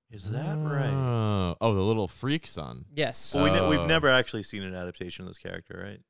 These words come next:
Speaker 3: Cor-, uh, of this character, no. This specific one, no.
Speaker 1: He's pretty important in this episode, too.
Speaker 3: Yeah.
Speaker 2: Yeah. Well, he's also, the most important part is that he's trying to, spoilers, he's trying to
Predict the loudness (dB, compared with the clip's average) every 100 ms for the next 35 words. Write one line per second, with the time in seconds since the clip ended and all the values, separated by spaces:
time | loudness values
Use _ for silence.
0 | _ _ -10 -10 _ _ -16 -4 -2 0
1 | 0 2 -2 0 -4 -4 -4 -4 -6 -10
2 | _ -6 -6 -4 -4 -4 -4 -6 -8 -12
3 | -18 _ _ _ _ -10 -4 -2 -2 -2
4 | -4 -4 -6 -8 -8 -10 -10 -10 -12 -10
5 | -10 -12 -10 -8 -8 -8 -6 -4 -2 -4
6 | -6 -2 0 0 -2 -6 -4 -2 0 0
7 | 0 -2 -4 -4 -4 -6 -6 -4 -4 -4
8 | -4 -8 -8 -8 -8 -6 -6 -6 -10 _
9 | _ _ _ _ _ _ -20 -6 -2 -2
10 | -2 -6 -8 -10 -8 -8 -8